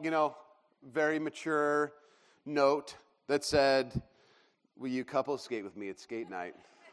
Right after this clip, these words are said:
And I had, like, a little yes or a no box right there, and I threw it in her desk 'cause she was sitting, sitting right next to me. And so all day I sat next to her, you know, like, and there's the note in her desk.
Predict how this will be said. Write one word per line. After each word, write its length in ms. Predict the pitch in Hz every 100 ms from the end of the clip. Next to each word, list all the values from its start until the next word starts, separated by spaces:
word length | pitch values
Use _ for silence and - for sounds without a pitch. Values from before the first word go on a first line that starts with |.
| _ _ -
And 100 | 123
I 40 | 127
had, 100 | 123
like, 160 | 120
a 20 |
little 180 | 127 113
yes 440 | 107 113 113 - 127
or 80 |
a 40 | 107
no 280 | 107 110 104
box 400 | 110 107 110 127
right 180 | 120
there, 240 | 123 117 117
and 80 | 110
I 140 | 101 - - - - - _ _ _ _ _ 131
threw 120 | 131
it 60 |
in 60 | 123
her 100 | 117
desk 300 | 117 123 -
'cause 80 | -
she 80 | 135
was 120 | 117
sitting, 200 | 123 98
sitting 180 | 131 120
right 100 | 117
next 200 | 117 -
to 80 |
me. 140 | 123 123
And 240 | 147 143 -
so 360 | 165 151 135 - -
all 180 | 160 165
day 220 | 160 156
I 80 | 120
sat 240 | 147 131
next 220 | 143 -
to 100 | 139
her, 280 | 123 117 117 _ _ _ _ _ _ _
you 80 | 131
know, 220 | 127 120
like, 260 | 131 120 120
and 140 | 113
there's 440 | 123 131 127 - - _ _ _ -
the 80 | 120
note 340 | 135 139 139
in 140 | 135
her 60 | 120
desk. 500 | 127 135 127 -